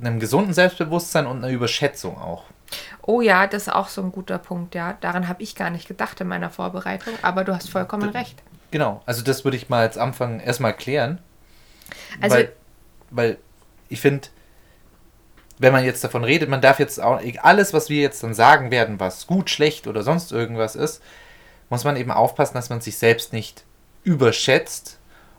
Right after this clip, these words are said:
Speaker 1: und Situationen eben falsch einschätzt, nur weil man, also es gibt einen Unterschied zwischen Selbstbewusstsein und, oder sagen wir mal, Mut, ist ja
Speaker 2: Mhm.
Speaker 1: auch so ein Stichwort, was
Speaker 2: Mhm.
Speaker 1: Selbstbewusstsein angeht,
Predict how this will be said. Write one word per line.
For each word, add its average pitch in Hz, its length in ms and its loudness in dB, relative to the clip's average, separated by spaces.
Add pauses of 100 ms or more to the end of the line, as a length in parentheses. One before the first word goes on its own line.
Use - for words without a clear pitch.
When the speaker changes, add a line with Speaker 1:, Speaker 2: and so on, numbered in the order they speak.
Speaker 1:
und 123 320 -2
Situationen 120 640 -2
eben 101 200 -8
falsch 143 300 8
einschätzt, - 720 -4
nur 117 180 -2
weil 113 140 4
man, 107 200 -6 (240)
also 117 140 -6
es 113 80 -8
gibt - 220 0
einen 127 100 -10
Unterschied 143 480 -2
zwischen 120 240 -8
Selbstbewusstsein 120 720 -2
und, 113 320 -6 (260)
oder - 240 -2 (140)
sagen 120 240 2
wir 104 60 -2
mal, 87 280 -4
Mut, 139 640 0 (140)
ist 220 120 2
ja 226 120 8
Speaker 2:
Mhm. 113 60 10
Speaker 1:
auch 120 40 4
so 156 140 -2
ein 151 40 0
Stichwort, 151 480 0
was 147 100 2
Speaker 2:
Mhm. 226 40 2
Speaker 1:
Selbstbewusstsein 147 520 0
angeht, 143 220 -4